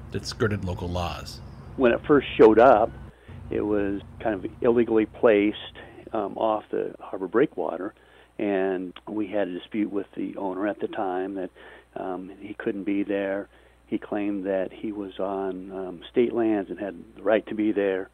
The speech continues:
Speaker 1: That's Juneau's port director, Carl Uchitel.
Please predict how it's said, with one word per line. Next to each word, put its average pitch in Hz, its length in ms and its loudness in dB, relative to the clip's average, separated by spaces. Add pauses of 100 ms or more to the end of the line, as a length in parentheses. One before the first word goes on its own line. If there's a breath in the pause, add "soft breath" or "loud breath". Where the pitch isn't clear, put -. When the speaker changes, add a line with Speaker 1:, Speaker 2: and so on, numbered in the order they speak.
(420 soft breath)
Speaker 1:
That's 113 240 2
Juneau's 110 340 0
port - 340 2
director, 113 560 0
Carl 95 240 2
Uchitel. 92 600 -4